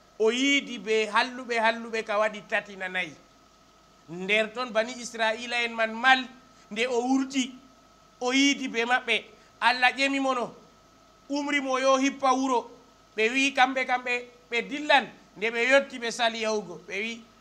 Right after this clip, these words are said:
"Idhab anta wa rabbuka faqatila inna hauna qa'idun." Ɓe wi, "Yahu Musa,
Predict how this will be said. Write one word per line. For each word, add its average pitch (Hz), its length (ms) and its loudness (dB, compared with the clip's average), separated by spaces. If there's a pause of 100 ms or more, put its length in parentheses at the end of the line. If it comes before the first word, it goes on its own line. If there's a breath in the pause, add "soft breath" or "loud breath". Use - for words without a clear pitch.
"Idhab 220 420 2
anta 220 380 0
wa 202 140 0
rabbuka 196 420 -4
faqatila 208 760 -2 (300 loud breath)
inna 202 560 -2
hauna 180 600 0 (360)
qa'idun." 139 460 -8 (1400)
Ɓe 175 120 -8
wi, 247 220 -2
"Yahu 262 340 2
Musa, 240 400 -6